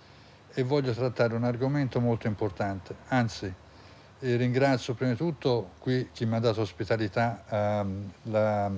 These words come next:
il ristorante La Vecchia Stazione, un ristorante che cura il giardino Guardate Banani, non solo rose, ma qualche banano <laughs> riesco a farlo venire anche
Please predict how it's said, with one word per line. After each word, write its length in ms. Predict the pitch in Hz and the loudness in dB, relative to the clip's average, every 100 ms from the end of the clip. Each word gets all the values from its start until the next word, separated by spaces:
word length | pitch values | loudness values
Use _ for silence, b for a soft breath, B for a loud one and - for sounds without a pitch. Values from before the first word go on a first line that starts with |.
| 101 | -4
il 100 | 110 | -2
ristorante 560 | 107 - 117 113 101 107 | -2 0 0 0 0 0
La 80 | |
Vecchia 260 | 107 98 107 | 0 0 -2
Stazione, 680 | - 107 - 107 104 117 113 | -2 -4 -2 -2 0 -2 -4
un 100 | - | -4
ristorante 460 | 101 - 113 107 101 | -4 0 0 0 0
che 140 | 98 | -2
cura 240 | 92 110 107 | 0 0 0
il 80 | |
giardino 460 | 90 110 98 110 104 | 0 0 2 0 2
Guardate 420 | 101 98 107 98 | 0 2 0 0
Banani, 440 | 98 104 101 101 110 | -2 0 0 -2 -2
non 160 | 107 | -4
solo 300 | 92 110 101 | -2 -2 0
rose, 340 | 107 110 95 98 | 2 2 0 -2
ma 160 | 98 92 B B | -2 -6 B B
qualche 300 | 131 113 123 | -2 2 0
banano 420 | 95 104 110 110 | 0 0 0 0
<laughs> 40 | 101 | 0
riesco 340 | 104 123 - | 0 -2 -6
a 20 | |
farlo 260 | 90 117 104 | -2 -2 0
venire 340 | 104 104 104 | -2 -2 0
anche 380 | 107 104 - 98 | 0 0 -2 -4